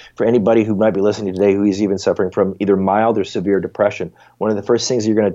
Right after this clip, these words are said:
you're gonna be told, and it work, I can t-, attest to it, is a, a daily expression of gratitude. And I pick three people, and I try to express that gratitude to them either in a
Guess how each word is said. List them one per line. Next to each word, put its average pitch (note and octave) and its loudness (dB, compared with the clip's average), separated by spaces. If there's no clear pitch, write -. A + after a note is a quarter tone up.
you're G2+ -6
gonna G2+ 2
be F#2+ 2
told, A#2+ 0
and G2 -8
it G2 -4
work, G2 -4
I F2 0
can F#2+ -10
t-, A#2 -8
attest C#3 -4
to F#2 0
it, F#2 0
is F#2 -4
a, G#2+ 2
a G#2 4
daily A2 4
expression G#2+ -2
of F#2 -4
gratitude. G2 0
And G2 -4
I F#2+ -6
pick G#2 -6
three B2+ 0
people, A2 0
and G2+ -2
I G2 -6
try G2 0
to G#2 0
express - -4
that F#2 -4
gratitude G2 -2
to G#2 -4
them G2 0
either G#2 2
in F#2+ 0
a F2 -2